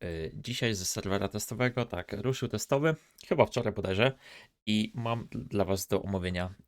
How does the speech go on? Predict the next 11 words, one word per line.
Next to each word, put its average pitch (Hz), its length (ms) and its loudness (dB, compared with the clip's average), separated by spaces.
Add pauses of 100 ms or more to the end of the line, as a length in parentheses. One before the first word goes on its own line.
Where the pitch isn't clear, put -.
y, - 80 -2
kilka 120 640 0 (280)
różnych 117 300 4
rzeczy, 87 320 0
ki-, - 220 -16
ki-, 254 180 -12
kilka 143 320 2
nowości, 123 720 4 (160)
małych, 135 260 6
bo 113 80 2
małych. 113 360 6